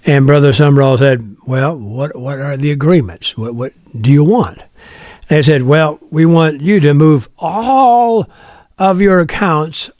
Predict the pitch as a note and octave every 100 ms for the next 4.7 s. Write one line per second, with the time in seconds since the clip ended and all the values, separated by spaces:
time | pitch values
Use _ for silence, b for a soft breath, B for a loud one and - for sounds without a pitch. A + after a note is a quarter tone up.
0 | - F#3 E3 E3+ E3 C#3+ b b b b
1 | b b _ _ _ _ _ - F3 D#3+
2 | E3 C3 E3+ C#3+ C3+ D#3+ - _ _ _
3 | _ _ _ _ D#3+ D3+ C#3+ D#3 F3+ D#3
4 | D3 A#2 C3+ C#3 B2+ A2